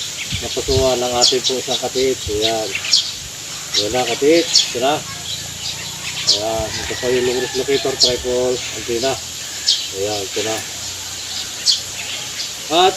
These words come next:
muli, katiis, abangan nyo po yung aking pang, ah, i-upload na video. Doon po sa isang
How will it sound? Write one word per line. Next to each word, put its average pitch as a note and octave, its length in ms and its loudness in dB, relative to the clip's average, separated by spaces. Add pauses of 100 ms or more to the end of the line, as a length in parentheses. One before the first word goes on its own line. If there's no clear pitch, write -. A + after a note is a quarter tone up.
muli, A3 240 10
katiis, G3+ 540 8 (680)
abangan D4+ 320 6
nyo E4 160 2
po D#4+ 160 2
yung D#4+ 160 6
aking C#4+ 400 0
pang, C#3 240 2
ah, C3 300 2 (680)
i-upload B2+ 520 4
na C3 80 6
video. C3+ 400 6 (1400)
Doon A2+ 160 4
po B2 160 2
sa C#3 80 0
isang B2 240 2